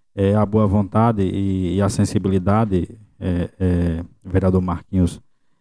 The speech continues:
é, do prefeito Laurinho e de sua família, eu já presenciei também, né, é, o pessoal procurando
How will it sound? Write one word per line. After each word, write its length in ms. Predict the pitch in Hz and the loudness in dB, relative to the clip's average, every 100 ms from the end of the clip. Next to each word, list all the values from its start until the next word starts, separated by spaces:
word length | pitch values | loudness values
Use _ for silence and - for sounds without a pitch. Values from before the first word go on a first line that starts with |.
| _ - | _ -2
é, 300 | 95 95 92 | 2 2 2
do 100 | 95 | 0
prefeito 400 | 101 - 98 - | -2 -2 -4 -2
Laurinho 280 | 98 98 95 | 0 0 -2
e 20 | |
de 60 | - | -6
sua 160 | 95 | -8
família, 500 | 90 92 95 117 101 - _ _ _ | -8 -10 -6 -4 -6 -12 _ _ _
eu 140 | - 104 | 0 2
já 140 | 120 | 2
presenciei 600 | - 131 127 131 123 104 | 2 2 2 0 0 0
também, 500 | - 143 110 104 131 143 _ _ _ _ _ | 0 0 0 0 -2 -6 _ _ _ _ _
né, 300 | 98 104 120 - _ _ _ _ | 0 0 0 -6 _ _ _ _
é, 460 | 95 95 92 90 90 | 0 2 2 2 -2
o 40 | |
pessoal 480 | - 113 - 101 98 | 0 -2 0 -2 -2
procurando 800 | - 104 - 104 101 101 92 | 0 0 2 2 2 0 -4